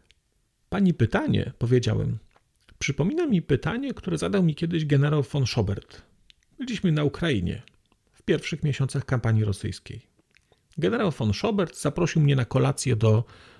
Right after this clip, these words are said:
dowództwa armii. Było nas przy stole około dziesięciu oficerów. W pewnej chwili von Schobert zapytał mnie, co myślę o sytuacji wojsk niemieckich w Rosji. "Wydaje mi się", powiedziałem, trawestując włoskie przysłowie,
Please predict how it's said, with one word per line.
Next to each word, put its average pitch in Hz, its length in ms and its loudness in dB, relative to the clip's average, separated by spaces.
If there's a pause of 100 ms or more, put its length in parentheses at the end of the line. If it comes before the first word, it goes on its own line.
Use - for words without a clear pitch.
(120)
dowództwa 123 520 2
armii. 131 440 2 (360)
Było 214 180 8
nas 165 180 0
przy - 160 -2
stole 156 380 -4
około 123 380 0
dziesięciu 110 440 0
oficerów. - 580 -10 (880)
W - 80 -20
pewnej 226 280 4
chwili 220 340 -2 (380)
von 117 200 2
Schobert 170 400 2
zapytał 185 420 0
mnie, 175 220 0
co 302 200 -2
myślę 190 360 2
o 143 40 0
sytuacji 135 580 -2
wojsk 120 320 -2
niemieckich 120 580 2
w 98 40 0
Rosji. - 400 -4 (1400)
"Wydaje 98 380 2
mi 101 80 6
się", 143 340 2
powiedziałem, 117 560 2
trawestując 120 760 0
włoskie 110 380 -2
przysłowie, 107 600 -4